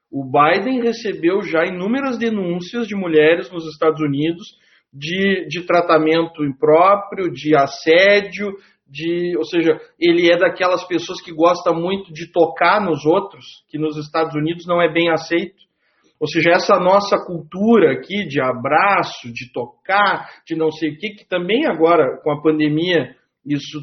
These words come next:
tudo foi revisto e muito provavelmente pro futuro será também, tá? Mas nos Estados Unidos não tem. O Fábio sabe muito bem. O Fábio morou na Inglaterra. Sabe que, eh, fora daqui,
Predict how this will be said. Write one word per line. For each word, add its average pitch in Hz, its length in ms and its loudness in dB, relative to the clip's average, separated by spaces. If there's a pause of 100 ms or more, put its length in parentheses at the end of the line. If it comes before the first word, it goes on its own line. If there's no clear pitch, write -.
tudo 170 280 -2
foi 156 420 2
revisto 151 760 -2
e 165 60 -2
muito 165 240 -4
provavelmente 170 380 2
pro - 120 -10
futuro 196 460 -6
será 170 280 2
também, 175 400 -2 (460)
tá? 170 260 0
Mas 175 380 0
nos 196 180 0
Estados 202 300 2
Unidos 214 260 -2
não 339 180 -4
tem. 339 260 -4
O 147 160 -6
Fábio 185 340 -2
sabe 240 260 -4
muito 294 260 -6
bem. 233 240 0
O - 80 -14
Fábio 175 240 0
morou 175 280 2
na 190 100 0
Inglaterra. 233 640 0 (320)
Sabe 175 520 0
que, 180 400 -4
eh, - 180 -10 (100)
fora 196 300 4
daqui, 208 600 -4